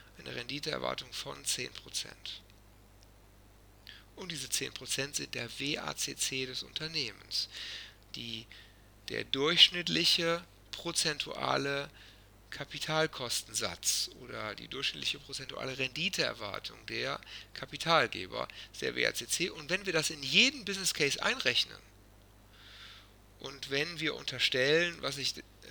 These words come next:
bei dem Podcast auch betont hatte, dass Unternehmen ja nur aus Business Cases bestehen. Und wenn in jedem Business Case, also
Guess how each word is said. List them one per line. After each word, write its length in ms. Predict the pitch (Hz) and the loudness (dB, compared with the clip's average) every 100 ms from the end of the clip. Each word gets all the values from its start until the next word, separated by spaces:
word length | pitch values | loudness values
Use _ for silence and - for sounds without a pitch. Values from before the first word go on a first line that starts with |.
| 123 123 117 - - - - | -8 -6 -8 -10 -16 -20 -6
bei 120 | 120 | -4
dem 140 | 139 135 | -4 -6
Podcast 480 | 156 - 135 - | -8 -6 -4 -4
auch 80 | 120 | -8
betont 480 | - - 127 135 143 | -10 -8 -6 -4 -2
hatte, 200 | 151 139 | -2 -4
dass 160 | 127 123 | -6 -8
Unternehmen 540 | 156 139 135 139 139 | -6 -6 -4 -6 -6
ja 180 | 123 113 117 151 | -6 -6 -6 -12
nur 440 | 226 139 123 - - - - - | -6 -2 -2 -4 -10 -20 -14 -4
aus 320 | 139 139 - | -2 -2 -4
Business 500 | - 135 139 127 - | -4 -4 -2 -2 -2
Cases 400 | 127 120 - 107 | 0 0 0 -4
bestehen. 540 | - - 196 185 101 - - - - | -2 -2 0 0 0 -4 -6 -6 -8
Und 160 | 165 | 0
wenn 140 | 165 147 | 0 0
in 180 | 143 | -6
jedem 500 | 135 147 214 254 247 | -4 2 2 2 -2
Business 340 | 208 185 - - | -4 -2 0 -2
Case, 520 | - 92 - - - - - - - - - - - - - - - - - - | 0 0 0 0 -2 -8 -20 -20 -20 -20 -20 -20 -20 -20 -20 -18 -16 -16 -20 -12
also 300 | - 104 92 | -6 -6 -6